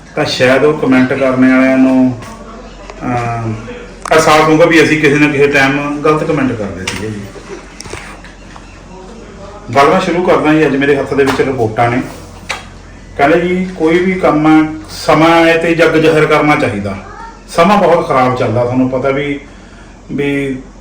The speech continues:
ਜਰਦੇ ਵੀ ਨਹੀਂ ਹੈਗੇ ਬਹੁਤ ਸਾਰੇ ਲੋਕ। ਸਿੱਧੀ ਗੱਲ ਤੁਹਾਨੂੰ ਮੈਂ ਦੱਸਾਂ, ਜਰਦੇ ਵੀ ਨਹੀਂ। ਕੇਅਰ ਆ ਜਿਹੜੀ ਲਾਈਫ ਦੇ ਵਿੱਚ ਬੰਦੇ ਨੂੰ ਆਪਣੇ ਆਪ ਹੀ ਰੱਖਣੀ ਚਾਹੀਦੀ ਹੈ।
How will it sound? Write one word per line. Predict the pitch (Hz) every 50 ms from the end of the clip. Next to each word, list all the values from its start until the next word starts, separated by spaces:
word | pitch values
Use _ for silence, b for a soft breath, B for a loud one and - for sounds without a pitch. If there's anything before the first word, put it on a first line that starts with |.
| - - - - - - - - - - - - - - - - - - - - - - - - - - - - - - - - 143 143 135
ਜਰਦੇ | 135 170 170 165 160 165 170 160 143
ਵੀ | 151
ਨਹੀਂ | 170 170 151
ਹੈਗੇ | 139 131 127 147
ਬਹੁਤ | 135 131 127 120 117
ਸਾਰੇ | - 123 123 127
ਲੋਕ। | 123 117 - 107 107 101 - - - - - - - - - - - - - - - -
ਸਿੱਧੀ | 127 120 117 151 147 139
ਗੱਲ | 131 127 123
ਤੁਹਾਨੂੰ | 120 123 123 127
ਮੈਂ | 123 120
ਦੱਸਾਂ, | 113 110 135 135
ਜਰਦੇ | 127 123 117 110 131 131
ਵੀ | 139
ਨਹੀਂ। | 151 151
ਕੇਅਰ | - - 151 165 185 185
ਆ | 180 180
ਜਿਹੜੀ | 180 175 180 190 196 196 196 B B B B B B 147
ਲਾਈਫ | 131 131 131 135 143 143 143
ਦੇ | 147 151 143
ਵਿੱਚ | 143 143 139 - 160
ਬੰਦੇ | 156 151 151 143 139 147 147
ਨੂੰ | 151 147 135
ਆਪਣੇ | 131 139 139 135
ਆਪ | 131 123 123 123 127
ਹੀ | 127 139 135
ਰੱਖਣੀ | 131 123 - - 127 123
ਚਾਹੀਦੀ | 113 120 107 107 110 110 123 131 143
ਹੈ। | 143 147